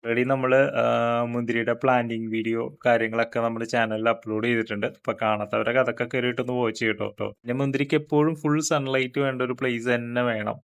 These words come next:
പിന്നെ നമ്മള് പ്രോപ്പർ ആയിട്ട് നല്ല രീതിയിൽ കെയർ ചെയ്യാന്നുണ്ടെങ്കിൽ നമുക്ക് നല്ല അടിപൊളിയായിട്ട് നല്ല മധുരമുള്ള മുന്തിരി നല്ല ഈസി ആയിട്ട് തന്നെ കിട്ടും. അപ്പൊ മുന്തിരിയുടെ പ്ലാന്റിങ്ങിന്റെ വീഡിയോ കാണാത്ത ആൾക്കാരുണ്ടെന്നുണ്ടെങ്കിൽ നമ്മുടെ ചാനലിൽ കയറി വാച്ച് ചെയ്യട്ടോ.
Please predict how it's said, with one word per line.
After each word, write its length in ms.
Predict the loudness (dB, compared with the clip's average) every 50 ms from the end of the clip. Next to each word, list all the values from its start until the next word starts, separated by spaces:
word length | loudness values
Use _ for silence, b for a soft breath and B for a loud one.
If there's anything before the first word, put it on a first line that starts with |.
| _ _ _ _ _
പിന്നെ 100 | -4 0 0
നമ്മള് 240 | 2 2 2 2 2
പ്രോപ്പർ 340 | 4 4 4 4 4 4 2
ആയിട്ട് 220 | 2 2 0 -2 -2
നല്ല 260 | -2 -2 0 -2 -2
രീതിയിൽ 300 | 0 0 0 0 0 -2 -2 0
കെയർ 280 | 0 2 2 2 2
ചെയ്യാന്നുണ്ടെങ്കിൽ 760 | 2 2 2 2 2 2 0 -2 -2 -2 -2 -2 -2 -2 -4 -4 -4 -6 _ _ -8
നമുക്ക് 320 | -6 -6 -4 -4 -4 -2 0
നല്ല 260 | 0 -2 0 -2 -2 -4 -4 -6
അടിപൊളിയായിട്ട് 760 | -8 -8 -8 -8 -6 -4 -2 -2 0 0 0 0 0 0 0 -2
നല്ല 120 | -2 -2 -2
മധുരമുള്ള 540 | -4 -4 -4 -4 -4 -2 -2 0 0 0 -2
മുന്തിരി 360 | -4 -4 -6 -4 -4 -4 -4
നല്ല 200 | -4 -4 -4 -4 -4 -6
ഈസി 280 | -6 -8 -8 -4 -2 -2
ആയിട്ട് 180 | 0 0 0
തന്നെ 160 | -2 -2 -2 -2
കിട്ടും. 280 | -4 -4 -6 -8 -10 -10 _ _ _ -16
അപ്പൊ 180 | -8 -4 -4 -2
മുന്തിരിയുടെ 460 | 0 0 2 2 2 2 2 2 0
പ്ലാന്റിങ്ങിന്റെ 580 | 0 0 0 0 0 -2 -4 -4 -4 -2 -2 0
വീഡിയോ 180 | 0 2 0 2
കാണാത്ത 360 | 2 2 2 2 2 2 2
ആൾക്കാരുണ്ടെന്നുണ്ടെങ്കിൽ 840 | 0 0 0 0 0 0 0 0 0 -2 -2 -2 -4 -2 -2 -2 -2
നമ്മുടെ 200 | -2 -2 -4 -2 0
ചാനലിൽ 300 | 0 2 2 0 -2 -2 -2
കയറി 160 | 0 2 2
വാച്ച് 240 | 2 2 0 0 0
ചെയ്യട്ടോ. 300 | 0 0 0 0 -2 -2